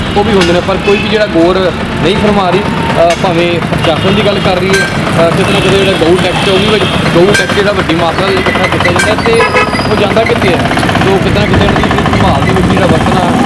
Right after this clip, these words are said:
ਉਹ ਵੀ ਜ਼ਰੂਰੀ ਹੈ। ਸੋ ਸ਼ਹਿਰ ਵਾਸੀਆਂ ਦੇ ਨਾਲ ਜਿਹੜੀ ਗੱਲਬਾਤ ਜਿਹੜੀ ਜ਼ਰੂਰ ਕਰਾਂਗੇ ਤੇ ਆਮ ਲੋਕਾਂ ਨੂੰ ਕਾਫੀ ਜਿਹੜੀ ਪਰੇਸ਼ਾਨੀ ਉਹ ਝੇਲਣੀ ਪੈਂਦੀ, ਕਿਉਂਕਿ ਜਿਹੜੇ ਇਹ ਅਵਾਰਾ ਪਸ਼ੂ ਰੋਡ ਦੇ ਵਿੱਚ ਹੀ ਬੈਠ ਜਾਂਦੇ ਆ ਤੇ ਕਈ ਹਾਦਸਿਆਂ ਦਾ ਜਿਹੜਾ ਕਾਰਨ ਵੀ ਬਣਦੇ ਆ। ਭਾਵੇਂ ਰਾਜਵੀਰ ਜਵੰਦਾ ਦੀ ਗੱਲ ਕਰੀਏ, ਜੋ ਕਿ ਪੰਜਾਬੀ ਕਲਾਕਾਰ ਨੇ,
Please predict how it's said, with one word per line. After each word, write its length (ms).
ਉਹ 40
ਵੀ 80
ਜ਼ਰੂਰੀ 340
ਹੈ। 80
ਸੋ 300
ਸ਼ਹਿਰ 200
ਵਾਸੀਆਂ 540
ਦੇ 80
ਨਾਲ 140
ਜਿਹੜੀ 200
ਗੱਲਬਾਤ 320
ਜਿਹੜੀ 140
ਜ਼ਰੂਰ 300
ਕਰਾਂਗੇ 300
ਤੇ 260
ਆਮ 340
ਲੋਕਾਂ 300
ਨੂੰ 160
ਕਾਫੀ 220
ਜਿਹੜੀ 120
ਪਰੇਸ਼ਾਨੀ 480
ਉਹ 160
ਝੇਲਣੀ 280
ਪੈਂਦੀ, 160
ਕਿਉਂਕਿ 320
ਜਿਹੜੇ 300
ਇਹ 60
ਅਵਾਰਾ 280
ਪਸ਼ੂ 340
ਰੋਡ 180
ਦੇ 60
ਵਿੱਚ 200
ਹੀ 40
ਬੈਠ 240
ਜਾਂਦੇ 320
ਆ 60
ਤੇ 260
ਕਈ 180
ਹਾਦਸਿਆਂ 400
ਦਾ 0
ਜਿਹੜਾ 160
ਕਾਰਨ 280
ਵੀ 120
ਬਣਦੇ 240
ਆ। 440
ਭਾਵੇਂ 220
ਰਾਜਵੀਰ 420
ਜਵੰਦਾ 220
ਦੀ 80
ਗੱਲ 160
ਕਰੀਏ, 260
ਜੋ 100
ਕਿ 140
ਪੰਜਾਬੀ 560
ਕਲਾਕਾਰ 420
ਨੇ, 180